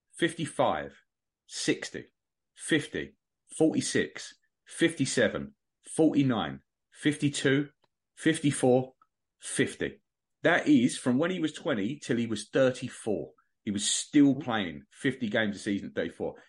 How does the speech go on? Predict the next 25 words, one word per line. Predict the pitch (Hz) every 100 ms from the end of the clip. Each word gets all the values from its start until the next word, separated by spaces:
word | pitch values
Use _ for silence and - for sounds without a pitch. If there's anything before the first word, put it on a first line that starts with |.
| _
This | 185 202
is | 170
Ronaldo, | 156 135 123 101 76 67 _ _ _ _
fifty, | - - 165 - 85 - _ _ _
forty-seven, | - 160 127 - 117 80 69 -
fifty-three, | _ 160 156 127 - 120 85 69 _ _ _
forty-nine, | - 160 131 120 92 71 69 _
fifty-three, | 185 180 143 143 107 85 67 _ _ _ _
thirty-five. | 143 151 123 - 107 101
I | 92
don't | 104
know | 92
why, | 90 92 85
he |
must | 90 90
have | 90
had | 80
an | 82
injury | 73 76
that | 78
year. | 78 - _ _ _ _
Fifty-four, | - 160 143 127 120 85 73 - _
fifty-five, | - 160 143 127 117 90 76 - _
fifty-five, | - 170 165 147 117 82 71 -
forty-seven, | 165 160 123 - 95 73